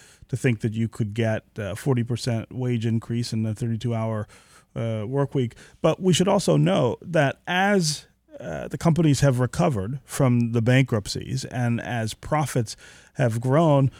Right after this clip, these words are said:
there are some folks whose compensation has grown exponentially over that time.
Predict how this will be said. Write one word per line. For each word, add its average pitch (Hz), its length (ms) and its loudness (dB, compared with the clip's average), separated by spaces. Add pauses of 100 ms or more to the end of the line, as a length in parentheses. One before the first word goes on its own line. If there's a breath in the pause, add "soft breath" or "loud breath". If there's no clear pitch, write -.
(120 soft breath)
there 131 120 0
are 180 180 2
some 180 220 2
folks - 580 -2 (120)
whose 156 800 2
compensation 170 720 2
has 151 260 2
grown 175 480 2 (400 soft breath)
exponentially 170 1200 2
over 113 320 0
that 98 240 -4
time. 107 460 -4